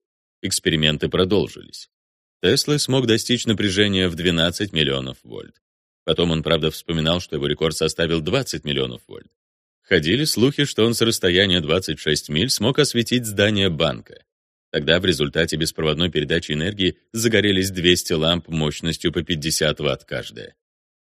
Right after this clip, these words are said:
Впрочем, подтверждений этому рассказу нет. Сам Тесла писал о другом, о том, что передал вокруг Земли ток, которого достаточно для работы более двухсот ламп,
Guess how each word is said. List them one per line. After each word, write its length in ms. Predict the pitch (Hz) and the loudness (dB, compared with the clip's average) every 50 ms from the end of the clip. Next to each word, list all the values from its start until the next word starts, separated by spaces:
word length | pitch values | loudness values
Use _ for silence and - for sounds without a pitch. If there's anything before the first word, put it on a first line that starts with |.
| _ _ _ | _ _ _
Впрочем, 540 | _ _ - 104 110 151 151 - 147 151 147 | _ _ 0 2 2 2 2 0 0 0 0
подтверждений 800 | - 139 123 - - 117 120 113 101 95 98 107 117 123 120 117 | 0 0 -2 0 2 2 2 2 2 2 2 2 4 4 2 2
этому 380 | 113 - 113 117 - 104 104 101 | 2 0 -2 -2 -2 0 2 2
рассказу 540 | 95 95 - - - 80 67 65 67 69 - _ _ - | 2 2 2 0 0 -2 -2 -2 -6 -10 -12 _ _ -8
нет. 300 | - 73 62 50 50 - _ _ _ _ _ _ _ _ _ _ _ _ _ | -6 -6 -6 -8 -12 -18 _ _ _ _ _ _ _ _ _ _ _ _ _
Сам 320 | - - - 104 113 135 120 | -6 0 2 2 2 2 0
Тесла 340 | - 64 - - - - | -2 -2 -2 -4 -6 -8
писал 420 | - - 92 87 - 95 95 95 - - | -4 -2 0 2 4 4 4 2 2 -2
о 80 | 117 | -4
другом, 520 | 107 104 110 113 110 107 120 92 - - _ _ _ _ _ _ _ _ | -2 -2 -2 -2 0 2 2 2 2 0 _ _ _ _ _ _ _ _
о 140 | - - 78 | -6 -4 -2
том, 180 | - 85 87 82 | 0 0 0 0
что 200 | - - 85 - | 0 0 0 2
передал 420 | - 95 98 101 98 87 90 85 | 4 4 4 4 4 4 2 2
вокруг 340 | 78 76 76 - 85 90 82 | 2 0 0 0 0 -2 0
Земли 380 | 71 76 73 73 80 85 80 | -2 -2 -2 0 2 2 2
ток, 340 | - - 92 104 120 - - _ _ _ _ | 2 0 0 0 0 -2 -6 _ _ _ _
которого 320 | 117 113 120 131 131 117 | -4 0 2 2 2 4
достаточно 640 | 113 113 110 - - 120 113 117 107 - - 101 101 | 4 4 4 4 4 2 2 2 0 -2 -2 -2 0
для 140 | 90 92 87 | 2 2 2
работы 380 | 85 87 85 95 101 95 95 | 2 4 4 2 2 2 0
более 280 | 82 80 85 82 82 85 | 0 2 2 2 2 2
двухсот 540 | 76 78 76 85 80 - - - 82 78 - | 0 0 -2 -2 -2 -4 -4 -2 -2 -2 -2
ламп, 380 | 76 69 69 60 55 - - | -4 -6 -4 -6 -8 -12 -18